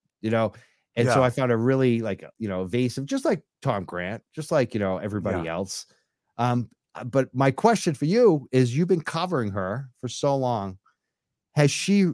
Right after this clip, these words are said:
Speaker 1: reached out to you? Have you heard from her? 'Cause I, I think she watches everything, and I have a feeling she's watching your shit specifically. Have you heard from her at all?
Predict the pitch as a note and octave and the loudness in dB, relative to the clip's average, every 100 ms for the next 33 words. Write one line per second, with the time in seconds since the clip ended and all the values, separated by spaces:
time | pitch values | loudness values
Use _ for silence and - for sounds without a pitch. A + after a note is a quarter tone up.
0 | - C#3 C#3+ - C#3+ D3+ F#3+ G3 G#3 D3+ | 4 4 4 2 -2 -2 -4 -4 -2 0
1 | B2+ D3 C3+ C#3+ D3+ F#3 F#3+ G3+ - C3 | 0 2 2 2 2 2 2 0 -2 -2
2 | B2+ F3 - E3 A3 G#3 - B2+ G#2+ G2+ | 2 0 2 0 0 -2 -2 -2 0 0
3 | G2 F#2 - - C3+ C3 G2 F2 C#2 - | -4 -12 -14 -2 0 2 -2 -6 -14 -14
4 | G2+ G#2 A#2 C3 A2 C3+ A2 - F2+ A#2 | -8 -4 -4 -4 -4 -4 -4 -8 -6 -4
5 | A2 - F#2 B2 - G2 D#2 - - - | -4 -6 -6 -6 -6 -8 -8 -12 -14 -8
6 | A2 D3 F3 C3+ A2+ A2 G#2 - - _ | 0 4 4 2 0 0 0 -4 -20 _
7 | _ _ D#3 E3 C#3+ F3 E3 C#3+ F3 E3+ | _ _ 4 6 6 6 6 6 2 2
8 | A#2+ F2+ F#2 D2+ - - F#2 D#2+ C#2+ | -4 -4 -6 -8 -10 -8 -6 -6 -10